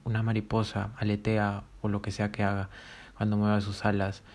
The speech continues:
eh, puede producir un aire que a mucho, mucho ti-, muchos kilómetros de distancia podría ocasionar un, un tornado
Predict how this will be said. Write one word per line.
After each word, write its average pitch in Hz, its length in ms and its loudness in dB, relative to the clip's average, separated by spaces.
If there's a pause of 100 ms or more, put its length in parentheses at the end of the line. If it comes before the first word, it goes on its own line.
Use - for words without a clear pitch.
(380)
eh, 104 520 0
puede 117 140 2
producir 113 340 0
un 113 140 2
aire 110 280 2
que 98 480 -4
a 107 80 0
mucho, 117 1040 2
mucho 120 420 0
ti-, - 240 -6
muchos 117 460 0
kilómetros 107 480 0
de 110 60 2
distancia 107 480 0
podría 104 500 2
ocasionar 104 540 0
un, 104 260 0 (800)
un 120 140 4
tornado 113 760 4